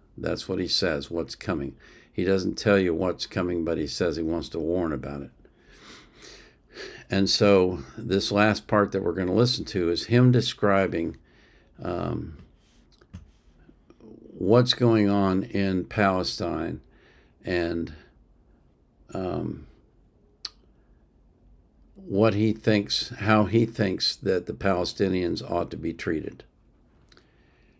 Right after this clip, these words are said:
And I can tell you that this man, who was born Palestinian and has family living in Palestine,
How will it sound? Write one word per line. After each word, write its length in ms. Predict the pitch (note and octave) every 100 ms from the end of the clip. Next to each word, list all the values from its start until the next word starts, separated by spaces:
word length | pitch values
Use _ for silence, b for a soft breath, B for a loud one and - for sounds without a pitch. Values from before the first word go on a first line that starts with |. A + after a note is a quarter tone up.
| b
And 400 | F#2 F#2+ F#2 F2+
I 200 | - F#2+
can 160 | - F#2+
tell 260 | - B2
you 440 | A#2+ G2 F2+ A#2 B2+ _ _ _
that 320 | - F#2 F#2 F#2+
this 260 | A#2 A#2
man, 400 | B2 A#2+ F2+ G2
who 140 | G#2+ F#2+
was 140 | E2+
born 360 | D2+ G#2+ A#2 A#2+
Palestinian 720 | A2+ G2 - G2 F#2 F#2 F2+
and 120 | E2+
has 220 | G2+ F#2
family 500 | - B2+ C3+ C#3 G2
living 320 | F2 G2 G#2
in 100 | G2
Palestine, 720 | F#2 G2+ E2+ E2 - - E2